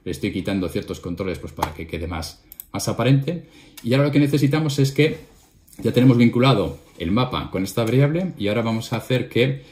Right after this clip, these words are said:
cada vez que cambiemos el, el carrusel, pues, eh, automáticamente se cambie la variable que tenemos aquí como el current branch. Así que vamos a volver de nuevo, vamos a buscar en este caso el carrusel y como veis,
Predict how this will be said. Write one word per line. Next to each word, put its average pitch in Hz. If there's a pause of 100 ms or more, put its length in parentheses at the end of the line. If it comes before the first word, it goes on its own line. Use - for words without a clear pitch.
(160)
cada 113
vez 120
que 95
cambiemos 92
el, 80
el 87
carrusel, 131 (160)
pues, 87
eh, 76
automáticamente 98
se 92
cambie 107
la 98
variable 101
que -
tenemos 95
aquí -
como 87
el 80
current 76
branch. 85
Así 95
que 82 (340)
vamos 95
a -
volver 98
de 98
nuevo, 131 (160)
vamos 87
a 101
buscar 92 (520)
en 87
este 90
caso 78 (180)
el 80
carrusel 117 (580)
y 110
como 113
veis, 135